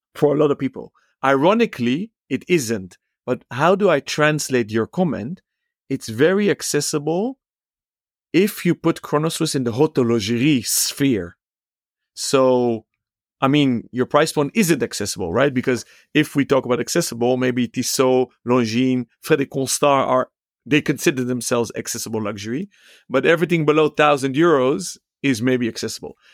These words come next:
But I think what you did is basically you said it in a total different context and maybe didn't mean it. But what, when I talk about Chrono Swiss, I say you have to put them in the daylight of horlogerie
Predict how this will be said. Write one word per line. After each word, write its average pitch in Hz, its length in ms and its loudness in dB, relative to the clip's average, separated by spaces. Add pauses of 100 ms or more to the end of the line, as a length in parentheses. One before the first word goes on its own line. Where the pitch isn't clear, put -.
(120)
But 135 300 0 (520)
I 139 120 0
think 202 260 2
what 151 180 0
you 127 100 0
did 147 540 0 (100)
is 113 500 -4
basically 147 460 0
you 120 160 -2
said 165 360 0
it 104 260 -4 (300)
in 123 120 -2
a 110 60 -2
total 151 260 0
different 123 300 -2
context 113 540 -4
and 107 120 -4
maybe 113 220 0
didn't 113 220 -2
mean 160 240 2
it. 104 240 -10 (500)
But 123 80 -2
what, 123 200 2
when 135 280 0
I 226 240 4
talk 131 320 -2
about 101 220 -4
Chrono 98 240 -8
Swiss, - 500 -12 (340)
I 123 60 -8
say 180 160 0
you 170 60 4
have 185 100 2
to - 100 -2
put 196 140 -2
them 175 100 2
in 139 80 2
the 120 80 0
daylight 135 800 -2 (100)
of 117 140 -4
horlogerie 131 840 0